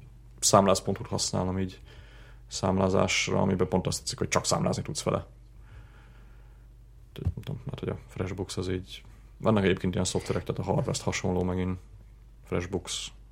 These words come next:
mi van még? Volt még egy, ami most friss volt, de az, az, az, az még például az is kezeli, hogyha ilyen, hát ilyen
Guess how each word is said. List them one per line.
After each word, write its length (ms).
mi 60
van 160
még? 220
Volt 220
még 100
egy, 140
ami 120
most 180
friss 260
volt, 180
de 80
az, 240
az, 240
az, 200
az 140
még 220
például 340
az 140
is 260
kezeli, 300
hogyha 380
ilyen, 240
hát 220
ilyen 220